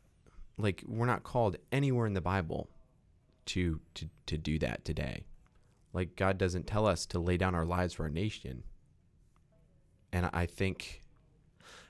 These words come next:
and I'm not saying that, um, if there's some terrible evil like Adolf Hitler, um, running amok in the world, that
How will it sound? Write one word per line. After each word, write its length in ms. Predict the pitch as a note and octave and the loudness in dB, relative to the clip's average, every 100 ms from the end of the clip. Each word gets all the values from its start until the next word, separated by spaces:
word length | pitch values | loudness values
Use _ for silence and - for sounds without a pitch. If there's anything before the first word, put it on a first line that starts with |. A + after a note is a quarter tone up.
| - - | -10 -6
and 200 | - G#2+ | 2 4
I'm 120 | G#2+ A2 | 6 6
not 180 | F#2 | 2
saying 360 | - G2+ F2+ E2+ | 2 2 2 2
that, 280 | E2 E2 - - - - F#2+ | 2 0 -2 -12 -20 -10 -2
um, 500 | F2+ E2+ D#2+ D#2 D2+ - - | 0 2 0 -2 -8 -14 -8
if 200 | F2 E2+ - | -4 -4 0
there's 240 | F2 E2 | 0 2
some 520 | - - F2 E2 E2 - - - - - - | 0 0 2 2 0 -4 -12 -20 -20 -20 0
terrible 420 | - G2 E2+ F2+ - | 2 4 4 2 0
evil 440 | F2+ E2+ E2 D#2 - - | 0 0 -2 -4 -8 -10
like 280 | F2 E2 - - | -4 -2 -2 0
Adolf 280 | F#2+ E2 | 2 2
Hitler, 440 | - - F#2+ E2+ E2+ - - - - - - - - - - | 0 -2 0 0 0 -8 -20 -20 -20 -20 -20 -20 -20 -20 -8
um, 280 | F2+ E2+ E2 | -2 0 0
running 380 | F#2 G2 F#2+ F#2 - | 2 4 4 2 0
amok 500 | F#2 F#2 - - - - - | 2 2 0 -6 -8 -10 -4
in 140 | G#2 | 0
the 60 | F#2+ | 2
world, 340 | F#2+ F#2+ F#2+ F2 | 4 4 4 2
that 200 | F2 | 2